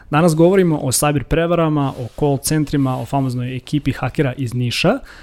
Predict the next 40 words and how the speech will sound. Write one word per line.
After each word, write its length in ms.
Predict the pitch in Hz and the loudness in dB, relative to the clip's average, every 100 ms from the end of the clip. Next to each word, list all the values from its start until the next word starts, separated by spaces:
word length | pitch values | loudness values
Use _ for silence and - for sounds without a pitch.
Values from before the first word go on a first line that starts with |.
| - - | -10 0
A 160 | 139 | 2
pre 140 | 127 165 | 4 2
nego 100 | 135 | 0
što 140 | - | -2
krenemo, 480 | 165 170 160 151 147 | 0 2 2 2 2
obavezno 600 | 156 139 139 131 139 135 | 0 2 0 2 0 0
udarite 400 | 143 143 131 127 | 0 0 -2 -4
subscribe, 600 | - - - 160 156 135 | -6 -8 -2 2 2 2
kliknite 480 | - 147 - 135 135 | 0 0 0 -4 -2
na 100 | 123 | -2
zvonce 380 | 117 143 139 135 | 0 0 0 -4
kako 200 | 131 123 | -6 -6
bi 60 | |
se 120 | - | -6
dobili 380 | 131 135 131 123 | -2 0 0 -2
obaveštenje 680 | 131 117 131 - 139 135 123 - | -4 -4 -4 -2 0 0 0 -4
o 100 | 120 | -2
novim 320 | 123 117 110 | -2 -2 -6
epizodama. 540 | - 110 147 160 151 | -6 -2 0 2 0
Takođe, 560 | 135 123 139 127 127 123 | -2 -4 -4 -4 -4 -4
naš 200 | 123 123 | -4 -6
podcast 420 | 139 135 - - | -4 -4 -6 -6
možete 340 | 131 127 123 | -4 -4 -6
pratiti 500 | 120 135 131 135 131 - - - - - | -4 -4 -4 -4 -6 -6 -16 -20 -16 -6
na 140 | 123 | -2
Google 260 | 139 165 151 | 2 2 4
podcastu, 520 | 160 160 151 160 127 - 127 123 | 2 0 0 0 0 0 -2 -2
Apple 180 | 139 143 | -2 0
podcastu, 640 | 151 - 143 - 147 135 104 | -2 -2 -4 0 0 2 0
Spotifyu, 500 | - 143 - 143 127 | -2 -4 -2 -4 0
Deezeru 300 | 135 135 135 | 0 0 0
i 40 | |
drugim 240 | 131 131 123 | 0 -2 -4
platformama. 600 | 127 123 156 156 147 139 - - - - | -6 -4 0 2 2 0 -4 -20 -10 0
Linkovi 380 | 143 139 139 | 0 2 0
su 220 | 131 147 139 | 0 -2 -2
u 120 | 139 | 0
opisu 400 | 127 131 - 131 | 0 -4 -6 -6
ovog 240 | 131 127 123 | -2 -2 0
videa. 420 | 139 135 131 | 0 2 2